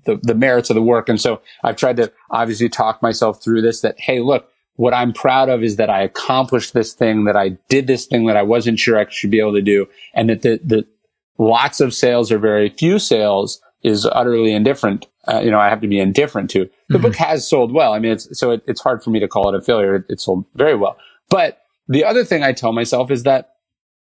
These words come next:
Speaker 1: you know, I'd been on a, on a hot streak. You know, each one of my books had successively sold more copies than the previous book. And so to have this setback,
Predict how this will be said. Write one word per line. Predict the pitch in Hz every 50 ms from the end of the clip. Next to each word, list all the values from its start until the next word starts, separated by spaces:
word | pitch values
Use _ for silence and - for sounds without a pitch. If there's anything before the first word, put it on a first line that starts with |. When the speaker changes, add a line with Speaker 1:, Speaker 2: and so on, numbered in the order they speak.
| _ -
Speaker 1:
you | 131 123
know, | 135
I'd | 139 143 139 120 -
been | 143 135 135
on | 135 135 139 139
a, | 139 139 131 - _ -
on | 131 135 143
a | 143
hot | - - 180 220 233 -
streak. | - - - 135 - - - -
You | 139
know, | 120 123 127 - -
each | 160 160 151 - -
one | 151 143 143
of | 139
my | 135 127
books | 120 110 127 131 - -
had | 117 113 117 -
successively | - - 135 - - - - 143 131 - - - 139 120 123 131 127
sold | 120 - - 110 107 110 110 110 _ _ _ _ _ -
more | - 107 107 113 120 117
copies | - - - 101 95 98 - 117 104 104
than | 110 107
the | 110 113
previous | - - 196 214 180 139 113 104 - -
book. | - - - 131 - - _ _ - _ _ _ _ -
And | 135 127 131 127 120
so | - - - - 139 135 131 131 131 127 127 123 117 - _ _ _ _ -
to | - 151
have | - - - 131 135 135 123
this | 139 135 - - -
setback, | - 127 123 - - 139 127 127 131 - -